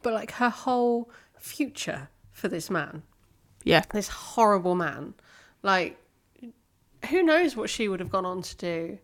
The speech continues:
Speaker 1: if she hadn't followed him after
Speaker 2: Mm-hmm.
Speaker 1: graduating.
Speaker 2: Yeah. 'Cause she was gonna go for a sc-, a scholarship, wasn't she?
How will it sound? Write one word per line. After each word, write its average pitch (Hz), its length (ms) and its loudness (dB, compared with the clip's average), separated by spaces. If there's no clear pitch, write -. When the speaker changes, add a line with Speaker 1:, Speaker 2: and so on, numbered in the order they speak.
Speaker 1:
if 190 120 -4
she 214 100 -2
hadn't 185 280 -4
followed 180 340 -2
him 175 360 -6
after 175 600 -8
Speaker 2:
Mm-hmm. 190 320 4
Speaker 1:
graduating. 180 720 -6
Speaker 2:
Yeah. 175 260 2
'Cause 247 140 8
she 294 120 10
was 320 140 8
gonna 240 180 8
go 214 200 10
for - 160 2
a 196 60 4
sc-, - 360 -2
a 190 80 2
scholarship, - 640 8
wasn't 226 240 2
she? 151 360 4